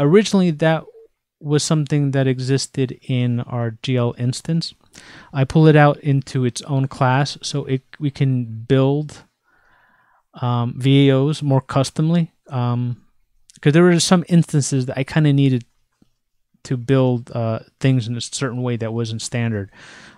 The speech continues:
Uh, like, um, with U B Os, I need to, or I can't remember. I, there's a reason why I need, like, to create empty float arrays. I don't know if that's for U B Os or what.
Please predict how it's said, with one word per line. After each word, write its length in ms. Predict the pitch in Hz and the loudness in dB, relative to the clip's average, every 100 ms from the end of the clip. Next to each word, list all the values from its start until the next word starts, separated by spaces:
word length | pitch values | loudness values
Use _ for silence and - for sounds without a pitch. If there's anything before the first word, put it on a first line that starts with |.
| - | -8
Uh, 480 | 123 117 117 117 - - - | -4 -2 -2 -4 -8 -18 -10
like, 240 | 123 113 | -10 -6
um, 460 | 120 113 113 110 - _ _ _ _ _ - | -4 -4 -6 -10 -14 _ _ _ _ _ -4
with 220 | 127 139 | -4 0
U 120 | 151 | 2
B 220 | 139 143 | 4 6
Os, 420 | 160 160 139 127 - | 8 6 4 0 -6
I 120 | 127 | -4
need 340 | 127 127 127 - | 0 0 -2 -4
to, 580 | - 127 123 120 113 117 _ _ _ _ _ _ _ _ _ _ | -4 -2 0 -2 -6 -10 _ _ _ _ _ _ _ _ _ _
or 560 | 120 117 113 110 104 - _ _ - | -6 -2 -2 -2 -6 -14 _ _ -10
I 60 | |
can't 240 | 139 - 135 | -6 -4 -2
remember. 260 | 117 110 | -2 -2
I, 80 | 117 | -2
there's 220 | 123 170 | 4 4
a 40 | 170 | 6
reason 260 | 175 160 | 4 4
why 120 | 156 135 | 4 4
I 40 | |
need, 200 | 143 143 | 4 4
like, 140 | 131 | 2
to 80 | - | -2
create 240 | - 127 117 | -4 -4 -2
empty 540 | 117 123 - 110 104 | -4 -4 -4 -4 -4
float 340 | - - 113 107 | -10 -8 -4 -2
arrays. 260 | 101 101 | -4 -6
I 80 | 110 | -6
don't 120 | 123 | -2
know 80 | 127 | -2
if 100 | 123 | -2
that's 160 | 123 117 | -2 -4
for 140 | - | -6
U 180 | 107 113 | -6 -6
B 160 | 107 110 | -4 -4
Os 220 | 110 107 | -6 -8
or 80 | 101 | -10
what. 240 | 104 - | -10 -12